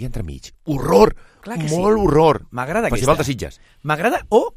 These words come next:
Speaker 2: la podríem fer d'una altra manera, de dir, hi ha horror, però també comèdia, no?
Speaker 1: Molta comèdia.
Speaker 2: Aquest, aquest tràiler que us evocava, no?, amb les meves paraules,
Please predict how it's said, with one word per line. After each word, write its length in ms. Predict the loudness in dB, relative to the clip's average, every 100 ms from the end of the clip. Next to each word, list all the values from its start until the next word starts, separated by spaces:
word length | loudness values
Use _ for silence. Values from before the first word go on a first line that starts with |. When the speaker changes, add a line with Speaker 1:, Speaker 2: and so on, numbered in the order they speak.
| -6
Speaker 2:
la 200 | -4 0
podríem 340 | 0 -2 -6 -6
fer 100 | -4
d'una 140 | -4 -4
altra 160 | -6
manera, 300 | -6 -6 -8 -10
de 180 | -8 -6
dir, 500 | -6 -8 -10 -12 -16
hi 120 | -18 -12
ha 80 | -4
horror, 340 | 0 0 -2 -14 -8
però 120 | -6
també 220 | -6 -10 -6
comèdia, 400 | -6 -6 -6 -6
no? 220 | -10 -14 _ _ _ _
Speaker 1:
Molta 160 | _ _
comèdia. 220 | _ -18
Speaker 2:
Aquest, 260 | -14 -14 -14 -8
aquest 180 | -8 -2
tràiler 320 | -2 0 -2
que 100 | -4
us 140 | -6 -6
evocava, 580 | -6 -6 -4 0 0 0
no?, 140 | -2 -4
amb 100 | -4
les 120 | -6
meves 180 | -6 -8
paraules, 400 | -6 -4 -6 -8